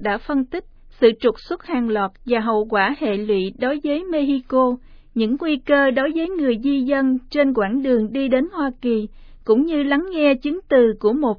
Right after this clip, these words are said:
vài di dân. Trong chuyến tông du của Đức Thánh Cha Francisco tại Hoa Kỳ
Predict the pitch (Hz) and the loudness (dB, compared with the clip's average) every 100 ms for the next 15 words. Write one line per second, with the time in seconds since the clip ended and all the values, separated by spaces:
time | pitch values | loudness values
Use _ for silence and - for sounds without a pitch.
0 | - 240 226 214 240 277 254 269 262 247 | -4 -2 0 -2 -2 -2 0 0 0 -2
1 | - - - - - - - - - 311 | -16 -20 -20 -20 -20 -20 -20 -20 -6 0
2 | 294 277 294 392 330 285 262 285 277 254 | 2 2 -2 0 0 2 2 0 -2 0
3 | 208 208 330 - 339 - 302 277 277 269 | -2 -2 -4 -8 -8 -4 0 0 -2 -4
4 | 262 277 254 285 269 254 220 190 277 269 | -2 -4 -2 0 0 0 -2 -2 -2 -4
5 | - 247 220 | -2 2 2